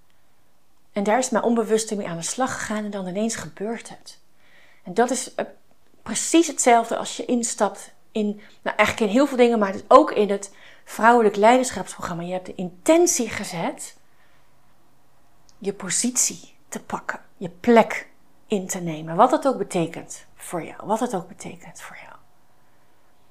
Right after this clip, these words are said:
Je hebt die intentie gezet en alleen al het zetten van die intentie zorgt ervoor dat je direct, à la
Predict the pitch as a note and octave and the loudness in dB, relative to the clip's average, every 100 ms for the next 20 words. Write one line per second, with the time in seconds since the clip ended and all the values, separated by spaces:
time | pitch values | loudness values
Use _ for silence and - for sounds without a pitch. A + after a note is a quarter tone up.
0 | - - - - G3 F3+ E3+ F3 E3+ - | -20 -20 -20 -10 -10 -8 -8 -8 -10 4
1 | C#4 E4 - C4+ B3 - - F#3 F#3 F3+ | 8 8 4 0 0 -4 -4 -4 -4 -4
2 | F3 D#3+ F3+ F#3+ G#3 C4+ D4+ A#3+ G#3+ - | -4 -4 -2 4 6 8 6 4 0 -4
3 | - - - B3+ C#4 A3+ G3 F#3+ F3+ D#3+ | -4 -2 2 2 0 -2 -2 -4 -8 -12
4 | - C4 C4 B3+ G#3+ G#3+ - - - - | -2 0 2 0 -4 -6 -10 -20 -8 0
5 | - A#3 C#4+ E4+ - D4 - A3+ A#3 B3 | 6 10 10 10 6 -4 0 2 2 -2
6 | - - - G3+ - G3 - - - C#3 | -12 -10 4 4 4 -4 -6 -12 -14 8
7 | A#3+ D4 E4 A3+ C4 - - - - - | 12 12 12 8 4 0 -18 -20 -20 -2
8 | - C4+ D4 C4+ | 2 4 4 2